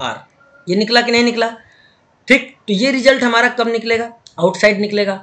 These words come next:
अगर at the surface of cylinder की बात करें, ठीक है ना,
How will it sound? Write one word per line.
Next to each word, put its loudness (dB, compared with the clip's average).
अगर 2
at 6
the 4
surface 4
of 2
cylinder -2
की -8
बात 2
करें, -2
ठीक -6
है 0
ना, -2